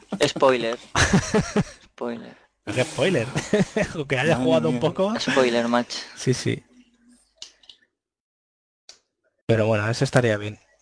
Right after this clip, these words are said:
Speaker 1: Si sacan ya el Animal Crossing también me conformo, tampoco pasa nada.
Speaker 2: Hombre, el Animal Crossing yo lo veo muy posible, la verdad.
Speaker 1: Sí,
Speaker 2: De los
Speaker 1: por eso.
Speaker 2: juegos así que,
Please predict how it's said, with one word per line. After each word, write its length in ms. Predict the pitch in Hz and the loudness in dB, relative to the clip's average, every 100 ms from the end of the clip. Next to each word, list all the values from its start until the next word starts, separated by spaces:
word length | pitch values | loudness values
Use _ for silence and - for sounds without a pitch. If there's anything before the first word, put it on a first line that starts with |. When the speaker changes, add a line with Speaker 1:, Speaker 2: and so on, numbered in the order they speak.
| _ _ _ _ _ | _ _ _ _ _
Speaker 1:
Si 260 | 139 - 107 | -10 -6 0
sacan 320 | 117 117 117 | 2 2 2
ya 120 | 110 | 0
el 100 | 110 | 0
Animal 280 | 107 104 104 | -2 -4 -6
Crossing 280 | 104 104 107 | -6 -4 -4
también 260 | 101 104 | -4 -6
me 80 | 107 | -6
conformo, 680 | 107 101 107 110 110 139 _ | -4 -4 -4 -4 -6 -10 _
tampoco 400 | - 110 107 104 | -6 -4 -6 -8
pasa 240 | 107 104 107 | -4 0 0
nada. 280 | 110 117 - - - - - - - - _ _ _ - - - | 0 -2 -8 -10 -8 -6 -6 -8 -12 -20 _ _ _ -14 -8 0
Speaker 2:
Hombre, 160 | 180 | 4
el 60 | 143 | 4
Animal 240 | 175 180 | 2 -2
Crossing 300 | 175 175 185 | -2 -2 0
yo 80 | 175 | 0
lo 80 | 170 | 2
veo 160 | 160 143 | 2 0
muy 160 | 135 | -4
posible, 680 | 120 117 - 127 117 113 123 _ | -6 -8 -6 -6 -6 -10 -14 _
la 80 | 117 | -10
verdad. 300 | 113 117 117 _ _ _ _ _ _ _ _ _ | -8 -8 -8 _ _ _ _ _ _ _ _ _
Speaker 1:
Sí, 260 | - - 120 | -2 2 4
Speaker 2:
De 80 | 120 | 4
los 100 | 120 | 4
Speaker 1:
por 100 | 110 | 2
eso. 80 | 127 | 0
Speaker 2:
juegos 240 | 147 165 | 0 0
así 240 | 160 - 147 | -4 -6 -6
que, 540 | 147 139 135 131 - | -2 0 0 -2 -6